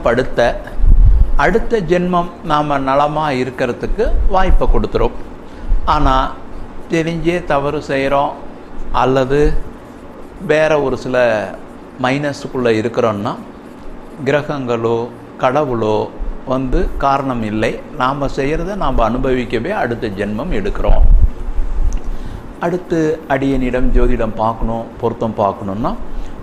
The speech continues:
WhatsApp-ல அனுப்பி வச்சே பார்க்கலாம். நேர்ல வந்தா எந்த அளவுல திருப்தி இருக்குமோ அதே அளவில் இருக்கும். நேரமும் மிச்சம்,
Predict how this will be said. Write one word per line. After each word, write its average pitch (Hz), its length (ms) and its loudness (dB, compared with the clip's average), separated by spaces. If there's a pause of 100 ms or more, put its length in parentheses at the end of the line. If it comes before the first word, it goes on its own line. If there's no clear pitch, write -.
(160)
WhatsApp-ல 160 560 -2
அனுப்பி 107 260 -4
வச்சே 113 220 -2 (120)
பார்க்கலாம். 95 400 -2 (760)
நேர்ல 165 360 -2
வந்தா 127 260 -4 (440)
எந்த 135 180 -2
அளவுல 120 240 2 (100)
திருப்தி 113 320 -4
இருக்குமோ 113 360 -6 (220)
அதே 113 280 -4
அளவில் 101 340 -4
இருக்கும். 95 340 -6 (640)
நேரமும் 180 460 -2
மிச்சம், 160 340 -6